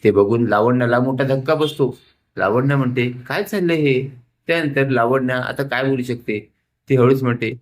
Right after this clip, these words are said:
"हे यार, मी काय म्हणते, त्या फाईलवर साईन केलास का?" तेवढ्यात अर्णवचं लक्ष जातं. अर्णव म्हणतो, "काय? तुला कळत नाहीये? इथे आम्ही मीटिंग करतोय आणि तू मध्ये आलीस.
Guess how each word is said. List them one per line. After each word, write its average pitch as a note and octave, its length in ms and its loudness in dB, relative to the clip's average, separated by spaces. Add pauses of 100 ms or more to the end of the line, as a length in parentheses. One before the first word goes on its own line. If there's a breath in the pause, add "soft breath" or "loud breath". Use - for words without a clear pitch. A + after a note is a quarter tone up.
(340)
"हे C#3 40 4
यार, D#3+ 300 0
मी D3+ 180 -2
काय G#3+ 140 2
म्हणते, E3+ 380 -2
त्या E3 160 -2
फाईलवर C#3 400 0
साईन C3+ 340 -2
केलास D3 360 -2
का?" B2 240 -2 (680)
तेवढ्यात A#2+ 260 2 (100)
अर्णवचं G#2+ 360 -2
लक्ष G2+ 220 -2
जातं. G2+ 360 -2 (640)
अर्णव G#2+ 300 0
म्हणतो, A2 480 -4 (140)
"काय? F3+ 240 -2 (800)
तुला C#3+ 140 2
कळत D#3 320 0
नाहीये? E3 360 0 (1200)
इथे C#3+ 220 4
आम्ही C#3 220 2
मीटिंग C3+ 340 0
करतोय B2+ 320 0
आणि C3+ 300 -2
तू D3 60 0
मध्ये C3+ 260 0
आलीस. C3 420 -4